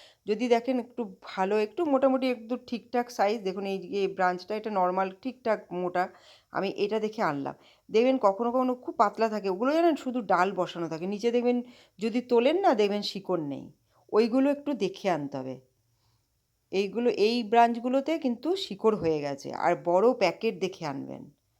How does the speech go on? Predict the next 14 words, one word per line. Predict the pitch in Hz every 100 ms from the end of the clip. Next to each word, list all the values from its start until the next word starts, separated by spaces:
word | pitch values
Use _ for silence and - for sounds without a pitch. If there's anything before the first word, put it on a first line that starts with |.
| _ _ _ _ _ -
তবে | 180 220
কিন্তু | 233 233 262
গাছ | - 175 -
খুব | - 214 160
ভালো | 143 135
হয়। | 135 - - _ _ _ _ _ _ _ _ _ -
এই | 196
জিনিসগুলো | 220 233 233 254
মাথায় | 208 180 208 214
রাখবেন। | 220 226 320 - _ _ _ _ _ _ _ -
আর | 160 196
একটা | 240 233 269 262
হচ্ছে | 262 269 285
যে | 226